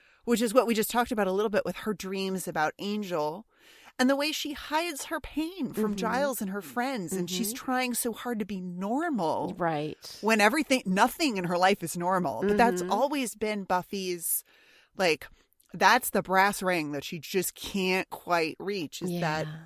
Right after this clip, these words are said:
Speaker 1: normal life. Um, I love that Faith is a storyteller.
Speaker 2: Yeah.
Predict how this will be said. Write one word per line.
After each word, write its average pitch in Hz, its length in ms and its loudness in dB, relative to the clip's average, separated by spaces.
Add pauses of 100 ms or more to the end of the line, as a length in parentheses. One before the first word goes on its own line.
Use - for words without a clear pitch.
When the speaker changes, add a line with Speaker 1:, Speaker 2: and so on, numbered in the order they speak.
(120)
Speaker 1:
normal 185 720 -2
life. 165 480 -2 (560)
Um, 180 460 0 (1160)
I 226 120 6
love 214 460 2
that 254 140 4
Faith 220 680 -2 (180)
is 226 120 0
a 214 80 0
storyteller. 226 800 -6
Speaker 2:
Yeah. 233 260 4